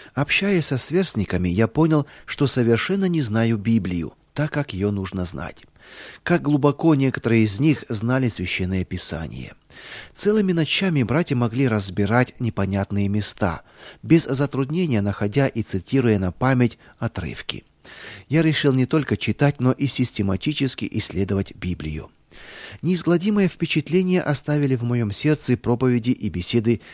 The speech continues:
Якова Романовича Буденкова. Ему было около шестидесяти лет. Он недавно вернулся в семью, отбыв срок лишения свободы за веру Христову, и по-прежнему горел желанием прославлять Бога.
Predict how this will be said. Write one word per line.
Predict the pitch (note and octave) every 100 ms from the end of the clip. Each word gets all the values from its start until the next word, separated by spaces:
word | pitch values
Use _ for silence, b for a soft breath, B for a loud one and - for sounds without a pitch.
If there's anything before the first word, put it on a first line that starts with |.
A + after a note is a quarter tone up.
| B
Якова | G#2+ C#3+ C#3+ C#3+ -
Романовича | A#2 G#2+ G#2+ A2+ A2+ - A2+
Буденкова. | G2 A#2 B2 B2 - E2 C#2+ - _ _ B B B -
Ему | B2 F#3+
было | D#3+ D#3 -
около | C#3 B2 C3 B2+
шестидесяти | - B2 - F#2 G2 - -
лет. | G#2 E2 - _ B B B -
Он | G#3
недавно | G#3+ D#3 E3+ E3+ F3
вернулся | C#3+ B2 A#2+ A#2 C#3+
в | -
семью, | - E3 C#3 F#2 D#2
отбыв | - F2+ F#2 F#2
срок | - G2+ F#2
лишения | F2+ - G2 E2+
свободы | - F2 E2+ C#3 C3
за | G2+ E2+
веру | F2 G#2
Христову, | F#2+ A#2 - - A2 - - B B B B
и | E3
по-прежнему | D3 C#3 F3 F#3 E3 D#3
горел | C3+ C3 C3 G#2
желанием | F2+ G#2 D#3 C3+ G2
прославлять | F2 F#2 F2 F2+ A#2 F#2+
Бога. | F2+ F2+ E2 F2